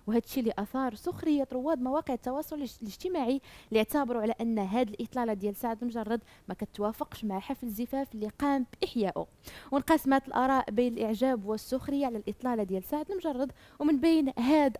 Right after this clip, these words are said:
التعاليق كنلقاو التعليق ديال هناء سولاي اللي كتبات: "يا ربي نكون غير كنحلم، مالو لابس بيجاما ديال النعاس، نعس الشيطان السي سعد". تعليق اخر مصطفى اللي كتب: "سعد ضرب الدنيا بركله،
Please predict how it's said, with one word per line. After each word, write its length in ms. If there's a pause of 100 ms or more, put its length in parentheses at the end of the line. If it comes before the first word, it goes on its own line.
التعاليق 880 (400)
كنلقاو 280
التعليق 440
ديال 260
هناء 340
سولاي 420
اللي 120
كتبات: 420 (320)
"يا 220
ربي 320
نكون 540
غير 200
كنحلم، 440 (280)
مالو 200
لابس 380
بيجاما 320
ديال 260
النعاس، 500
نعس 200
الشيطان 500 (220)
السي 240
سعد". 280 (500)
تعليق 600
اخر 420
مصطفى 580
اللي 140
كتب: 280
"سعد 380 (280)
ضرب 240
الدنيا 540
بركله، 400